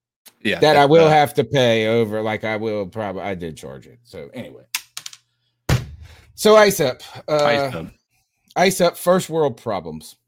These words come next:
Speaker 1: First world
Speaker 2: Um,
Speaker 1: problems, right.
Speaker 2: how is, uh, the streaming coming along? You look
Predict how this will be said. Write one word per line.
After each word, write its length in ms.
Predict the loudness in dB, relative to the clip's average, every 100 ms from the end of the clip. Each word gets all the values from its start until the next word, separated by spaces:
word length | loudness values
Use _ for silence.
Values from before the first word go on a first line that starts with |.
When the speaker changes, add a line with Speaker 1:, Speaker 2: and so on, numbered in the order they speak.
| _ _ _
Speaker 1:
First 400 | -4 -2 -2 -8
world 160 | -4 0
Speaker 2:
Um, 320 | 0 0 0
Speaker 1:
problems, 460 | -4 -6 -10 -12 -8
right. 240 | -6 -6 -8
Speaker 2:
how 400 | -4 0 2 2
is, 640 | 2 0 2 2 0 -4
uh, 480 | -2 0 0 0 -2
the 320 | -4 -6 -4 -4
streaming 460 | -6 -8 -6 -8
coming 240 | -10 -10 -8
along? 260 | -8 -8
You 100 | -8
look 360 | -4 -2 -2